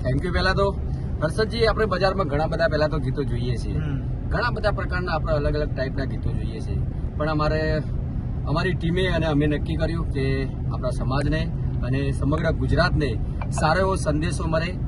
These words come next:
Speaker 1: નાનો એવો મેસેજ મળે કે ભાઈ દારૂ વ્યસનથી શું શું નુકસાન થાય છે આપણને.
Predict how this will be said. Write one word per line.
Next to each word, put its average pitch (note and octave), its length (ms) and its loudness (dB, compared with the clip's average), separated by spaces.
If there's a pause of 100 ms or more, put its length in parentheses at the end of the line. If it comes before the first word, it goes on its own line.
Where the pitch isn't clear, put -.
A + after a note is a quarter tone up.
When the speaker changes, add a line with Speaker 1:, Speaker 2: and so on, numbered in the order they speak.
(120)
Speaker 1:
નાનો C3+ 260 0
એવો D3 360 0
મેસેજ B2 360 0
મળે C#3 220 2 (380)
કે C3+ 80 0
ભાઈ C3+ 420 0 (340)
દારૂ C3+ 300 2
વ્યસનથી C#3+ 600 0
શું E3 220 -2
શું D3+ 180 0
નુકસાન C3+ 360 0
થાય C3 180 0
છે C3 120 -2
આપણને. A2+ 340 -2